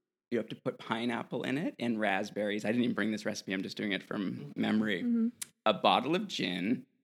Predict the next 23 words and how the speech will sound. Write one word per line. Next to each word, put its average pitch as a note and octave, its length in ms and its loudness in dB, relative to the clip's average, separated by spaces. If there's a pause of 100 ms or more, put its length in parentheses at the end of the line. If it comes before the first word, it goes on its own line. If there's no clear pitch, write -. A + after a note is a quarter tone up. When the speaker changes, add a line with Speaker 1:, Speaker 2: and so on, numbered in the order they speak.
(1300)
Speaker 1:
in G#2+ 240 6
with, G2+ 320 0
uh, F2+ 240 2 (100)
raspberries D#3 1000 2
and A#2+ 460 0
pineapple, G#2 960 0 (680)
um, G#2 420 0 (100)
a G#2+ 80 4
bunch A#2+ 380 0
of C3+ 100 2
lemons B2 600 4
and B2 220 4
limes A2+ 340 0
and A2+ 120 0
an A2 100 -2
orange A2 400 -2
cut G2+ 180 -2
up. - 300 -4 (960)
And A2+ 160 2
then A#2 180 4
you A#2 260 2
put - 320 -6
some G#2+ 840 -2